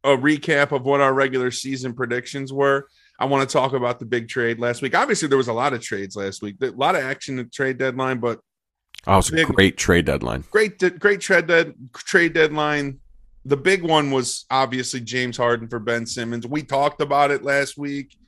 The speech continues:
Speaker 1: We kind of came to the conclusion that we didn't think it would go down, but it actually ended up happening. You know, I guess the question is,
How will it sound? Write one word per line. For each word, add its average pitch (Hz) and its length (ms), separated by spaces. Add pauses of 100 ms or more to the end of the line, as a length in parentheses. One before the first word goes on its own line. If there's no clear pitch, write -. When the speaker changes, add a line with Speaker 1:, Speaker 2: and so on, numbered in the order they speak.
(500)
Speaker 1:
We 143 120
kind 156 240
of 131 180
came 160 300
to 147 80
the 131 120
conclusion 139 500
that 135 80
we 117 140
didn't 135 340
think 139 200
it 135 120
would 117 160
go 127 180
down, 127 380
but 117 120
it 110 120
actually 120 420
ended 120 220
up 110 160
happening. 131 580 (640)
You 147 100
know, 147 100
I 147 80
guess 143 260
the 147 100
question 147 500
is, 143 260